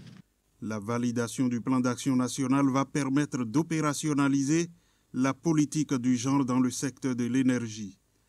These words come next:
En clair, le plan vise la réduction des inégalités en privilégiant l'inclusion.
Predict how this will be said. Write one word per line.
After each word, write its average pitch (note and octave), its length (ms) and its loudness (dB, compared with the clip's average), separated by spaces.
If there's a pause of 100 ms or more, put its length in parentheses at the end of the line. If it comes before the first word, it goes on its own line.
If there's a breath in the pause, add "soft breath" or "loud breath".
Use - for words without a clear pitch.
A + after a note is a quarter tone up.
(240)
En B2 160 0
clair, D#3 400 2 (440 soft breath)
le B2 200 2
plan D#3 280 2
vise D3 340 2
la C3 180 4
réduction C#3 540 2
des A#2+ 260 0
inégalités B2+ 720 2 (540)
en C3+ 160 4
privilégiant B2+ 800 2
l'inclusion. B2 760 0